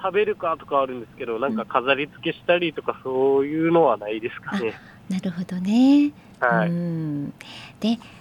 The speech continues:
Speaker 2: 来年は、岐南チームも海外レースへの出場が増えると思いますが、体調を崩さないようにコンディションを整えて大活躍してくださいねって、メタコマさんです。
Speaker 1: はい、ありがとうございます。頑張ります。
Speaker 2: はい。はい。続いては、秋茜さんです。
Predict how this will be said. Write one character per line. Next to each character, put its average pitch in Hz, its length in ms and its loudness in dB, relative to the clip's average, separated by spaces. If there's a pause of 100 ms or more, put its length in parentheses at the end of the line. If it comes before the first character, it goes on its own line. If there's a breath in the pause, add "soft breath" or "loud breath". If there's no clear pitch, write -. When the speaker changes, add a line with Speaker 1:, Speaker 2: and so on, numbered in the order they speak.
Speaker 2:
来 214 240 2
年 214 320 0
は、 226 220 0
岐 - 180 -2
南 214 300 2
チ 226 140 -2
ー 220 80 2
ム 185 120 0
も 196 260 0
海 202 200 0
外 196 160 0
レ 202 100 0
ー 196 40 0
ス 202 120 -6
へ 175 80 0
の 165 100 -2
出 - 160 -8
場 190 160 -2
が 190 80 0
増 - 100 -10
え 208 80 2
る 220 100 0
と 190 100 -2
思 180 100 0
い 190 80 0
ま 202 120 -4
す - 120 -6
が、 180 160 0 (260 loud breath)
体 190 200 0
調 190 120 -2
を - 20 -2
崩 214 260 -4
さ 220 60 0
な 208 80 0
い 190 80 0
よ 175 80 -2
う - 20 -2
に 156 100 -2
コ 202 140 -2
ン 220 60 4
デ 240 80 2
ィ 254 40 2
シ 262 60 -8
ョ 240 60 0
ン 202 40 0
を 180 40 -2
整 214 300 0
え 233 40 4
て - 220 -2
大 175 160 -4
活 - 200 -4
躍 214 180 -2
し - 40 -6
て - 80 -16
く - 60 -6
だ 208 100 -4
さ 247 120 0
い 220 80 2
ね 214 100 2
っ 254 40 -2
て、 175 160 -6
メ 156 80 -4
タ 180 120 -4
コ 202 80 -2
マ 196 100 0
さ 208 160 -4
ん 208 80 0
で 214 120 2
す。 - 180 -8 (600)
Speaker 1:
は 135 60 0
い、 127 60 -6 (300)
あ 110 80 -4
り 104 40 2
が 107 60 2
と 117 80 0
う 113 40 4
ご 113 60 4
ざ 117 60 4
い 120 40 6
ま 120 100 2
す。 - 40 -12
頑 120 140 2
張 131 60 0
り 139 80 2
ま 147 120 4
す。 - 140 -20
Speaker 2:
は 190 380 -2
い。 240 40 0
は 233 60 -4
い。 - 20 -14 (760 loud breath)
続 247 220 -2
い 262 100 4
て 269 160 2
は、 214 300 2 (180)
秋 269 460 0
茜 233 320 2
さ 190 160 -6
ん 170 100 -6
で 208 140 2
す。 - 180 -12